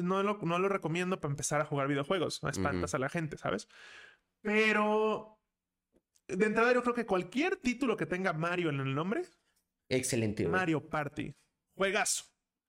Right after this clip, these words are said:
Speaker 1: Juegazo Mario Party, ¿eh? O sea, a jugar con amigos, en pareja, lo que sea. Es como, es un juego de mesa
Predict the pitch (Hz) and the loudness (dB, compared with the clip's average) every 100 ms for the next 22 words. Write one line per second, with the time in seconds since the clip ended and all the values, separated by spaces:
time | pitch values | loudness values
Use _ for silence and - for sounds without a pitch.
0 | _ _ _ _ - 196 190 208 240 320 | _ _ _ _ 0 2 4 2 2 2
1 | 262 156 139 214 220 139 143 294 311 151 | 2 2 2 -2 0 -2 0 0 0 0
2 | 165 156 151 135 _ _ - 131 160 160 | 2 4 2 0 _ _ -8 0 2 2
3 | 175 151 151 151 156 151 - 156 139 147 | 0 0 2 2 2 0 -6 -4 -2 -2
4 | 147 151 147 160 175 190 185 170 151 147 | -2 -2 -2 -2 0 0 0 -2 0 2
5 | 147 208 196 202 175 202 349 349 | 0 0 0 0 0 0 0 -4